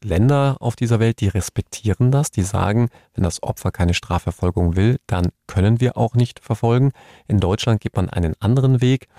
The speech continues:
Da muss ermittelt werden, egal ob das Opfer das möchte oder nicht. Jedenfalls muss bei Straftaten ermittelt werden. Das Ganze nennt sich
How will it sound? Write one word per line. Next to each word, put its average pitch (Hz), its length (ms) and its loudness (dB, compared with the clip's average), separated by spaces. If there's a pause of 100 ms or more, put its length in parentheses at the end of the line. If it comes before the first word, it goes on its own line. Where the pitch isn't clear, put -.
(360)
Da 98 440 -2
muss 113 640 0
ermittelt 90 500 -2
werden, 104 380 0
egal 113 480 -2
ob 101 180 -8
das - 220 -6
Opfer 101 240 -4
das 90 220 -2
möchte 92 360 0
oder 95 220 0
nicht. 104 360 0 (460)
Jedenfalls 113 460 0
muss 110 500 0 (120)
bei 90 200 -2
Straftaten - 800 -4 (140)
ermittelt 90 520 -2 (120)
werden. 110 400 0 (540)
Das - 180 -2
Ganze 98 260 0
nennt 95 180 2
sich - 320 -4